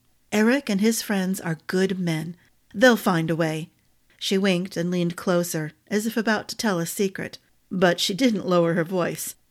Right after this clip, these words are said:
"They're rather clever, getting around the pompous, self-righteous types like the magistrate.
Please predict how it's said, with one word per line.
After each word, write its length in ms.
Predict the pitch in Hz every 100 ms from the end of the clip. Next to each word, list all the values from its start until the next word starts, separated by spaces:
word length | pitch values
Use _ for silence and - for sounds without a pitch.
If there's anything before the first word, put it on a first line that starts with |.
| _
"They're 300 | 349 392 403
rather 420 | 370 311 285 254
clever, 640 | 247 - 220 180 160 160 - _
getting 280 | 208 254 240
around 260 | 220 202 196
the 60 |
pompous, 580 | 196 - 202 190 - 190
self-righteous 800 | - 196 190 - 180 175 170 -
types 360 | 214 165 -
like 180 | 175 170
the 80 | 202
magistrate. 680 | 190 170 165 - 165 - -